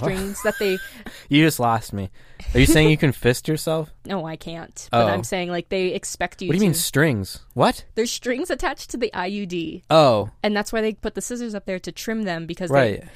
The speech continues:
Speaker 1: actually, they're really long at first.
Speaker 2: Uh-huh.
Speaker 1: So they trim them just long enough so that they can extract it, like, five years from now. You're supposed to be able to feel them to make sure it's in position, but
Speaker 2: How the hell are you supposed to know that it's in position?
Speaker 1: Exactly. I'm like, "I can't shove my hand up my vagina."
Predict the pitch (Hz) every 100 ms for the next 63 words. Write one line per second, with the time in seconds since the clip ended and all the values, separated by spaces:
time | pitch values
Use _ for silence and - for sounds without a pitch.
0 | - - 202 190 - 180 170 170 170 196
1 | 180 170 160 175 - 220 233 233 - -
2 | 107 104 101 - _ - - - 185 185
3 | - 226 226 226 185 180 - 175 180 180
4 | 170 175 - - - - - 175 170 170
5 | 190 175 180 175 - - - - 170 -
6 | 175 175 - _ _ 190 180 170 170 160
7 | 175 170 165 170 _ 208 190 - 208 -
8 | 180 175 175 170 - 185 170 185 196 180
9 | - 175 170 170 170 180 156 160 202 202
10 | 208 175 170 - - 156 196 190 190 175
11 | - 143 - 113 107 104 104 113 101 101
12 | 98 - 208 180 160 180 175 165 175 165
13 | 190 196 208 214 - 294 - - - 190
14 | 196 175 165 170 175 185 180 170 165 156
15 | 165 180 196 233